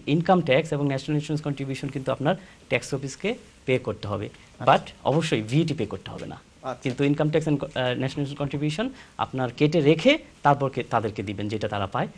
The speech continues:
Speaker 1: আর বাকি ওই, ওই ইনকাম ট্যাক্স and ন্যাশনাল ইন্স্যুরেন্স কন্ট্রিবিউশন যেটা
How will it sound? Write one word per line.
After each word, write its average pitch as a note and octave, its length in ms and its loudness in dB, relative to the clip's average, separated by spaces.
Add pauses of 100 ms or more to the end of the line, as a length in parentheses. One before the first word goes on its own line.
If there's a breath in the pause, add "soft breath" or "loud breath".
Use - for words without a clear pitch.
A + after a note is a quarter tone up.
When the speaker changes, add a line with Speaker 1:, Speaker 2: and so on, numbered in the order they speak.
(220 loud breath)
Speaker 1:
আর A2+ 160 -12
বাকি A#2 240 -6
ওই, A#2+ 140 -4 (120)
ওই A#2 280 -4
ইনকাম A#2+ 300 -6
ট্যাক্স B2 180 -8
and A#2+ 80 -4
ন্যাশনাল A#2+ 60 -4
ইন্স্যুরেন্স A#2+ 280 -8
কন্ট্রিবিউশন A#2+ 440 -8
যেটা A#2+ 180 -6